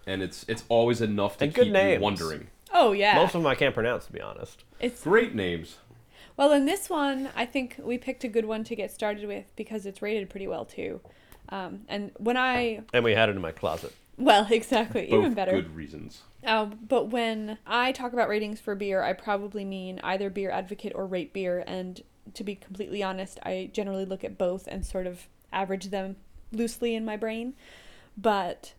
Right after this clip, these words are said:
Speaker 3: this one rated at ninety-three on Beer Advocate, and that's from the pros, which means, I guess,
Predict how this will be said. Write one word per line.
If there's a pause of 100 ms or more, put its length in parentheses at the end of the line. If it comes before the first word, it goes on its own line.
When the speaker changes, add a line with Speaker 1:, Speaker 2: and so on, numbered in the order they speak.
(120)
Speaker 3:
this
one (100)
rated
at
ninety-three
on
Beer
Advocate, (200)
and
that's
from
the
pros,
which
means,
I
guess,